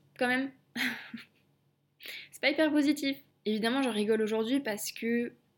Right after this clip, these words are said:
sans me vanter et sans vouloir, euh, me saucer, mais à l'heure actuelle, euh, j'ai mes diplômes.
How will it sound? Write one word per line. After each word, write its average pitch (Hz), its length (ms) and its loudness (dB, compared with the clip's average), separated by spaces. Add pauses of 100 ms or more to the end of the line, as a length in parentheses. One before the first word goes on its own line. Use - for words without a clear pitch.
(100)
sans 214 300 -4
me 202 160 0
vanter 208 580 -2
et 190 60 -2
sans 214 260 -4
vouloir, 202 460 -2
euh, 180 460 -6
me 190 160 -4
saucer, 240 480 -4 (180)
mais 202 120 -4
à 196 60 0
l'heure 226 160 2
actuelle, 247 680 -2
euh, 196 140 -2
j'ai 202 160 -2
mes 233 140 0
diplômes. 202 500 -4